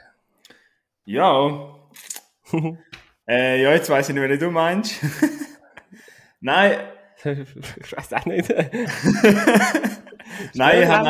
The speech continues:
Speaker 2: rein.
Speaker 1: Ja, voll. Nein, ich habe heute einen, äh, Podcast gehört, einen deutschen Podcast. Und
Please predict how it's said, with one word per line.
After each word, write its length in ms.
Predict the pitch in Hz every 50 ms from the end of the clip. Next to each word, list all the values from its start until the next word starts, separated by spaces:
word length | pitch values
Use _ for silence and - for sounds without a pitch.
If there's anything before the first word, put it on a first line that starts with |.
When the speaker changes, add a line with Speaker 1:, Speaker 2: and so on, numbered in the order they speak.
| 151 139
Speaker 2:
rein. 400 | 151 131 135 139 143 143 147 - _ - - - - - _ -
Speaker 1:
Ja, 300 | 120 139 151 156 147 143
voll. 520 | 147 131 131 135 131 123 - - - _ - - _
Nein, 460 | - 123 139 147 156 165 170 175 156 - - - - - _ _ _ _ _
ich 140 | - 147 175
habe 180 | 175 151 147 151
heute 420 | 143 143 139 143 143 139 135 131
einen, 280 | 131 127 127 127 123 117
äh, 380 | 117 117 113 113 113 113 110
Podcast 560 | 110 - - 165 190 - - - 190 190 190 -
gehört, 260 | 170 170 175 175 -
einen 140 | 147 131 -
deutschen 360 | 165 185 202 - - 196 -
Podcast. 760 | - 180 180 180 - - - 156 147 160 160 - - - _ _ _ - _ _ _ _ _ _ -
Und 580 | 127 135 139 143 143 143 143 143 139 - -